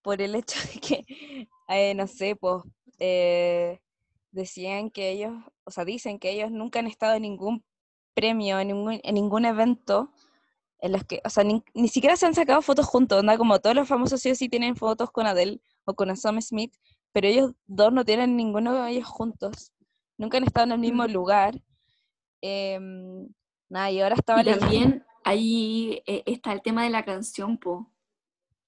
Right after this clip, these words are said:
Speaker 1: ¿De Adele?
Speaker 2: Que hay una canción de Adele que si la, como que la
Speaker 1: La
Speaker 2: ponía más
Speaker 1: ponís
Speaker 2: grave o
Speaker 1: como
Speaker 2: más
Speaker 1: más
Speaker 2: aguda, se escuchaba igual
Speaker 1: Sí.
Speaker 2: que la de Sam Smith.
Speaker 1: Sí, es verdad eso. ¿Y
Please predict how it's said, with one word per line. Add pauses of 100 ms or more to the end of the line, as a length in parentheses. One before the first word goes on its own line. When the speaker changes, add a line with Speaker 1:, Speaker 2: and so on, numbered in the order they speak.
(260)
Speaker 1:
¿De
Adele?
Speaker 2:
Que
hay
una
canción
de
Adele
que
si
la,
como
que
la (680)
Speaker 1:
La
Speaker 2:
ponía
más
Speaker 1:
ponís
Speaker 2:
grave
o
Speaker 1:
como
Speaker 2:
más
Speaker 1:
más
Speaker 2:
aguda,
se
escuchaba
igual (300)
Speaker 1:
Sí. (300)
Speaker 2:
que
la
de
Sam
Smith.
Speaker 1:
Sí,
es
verdad
eso. (640)
¿Y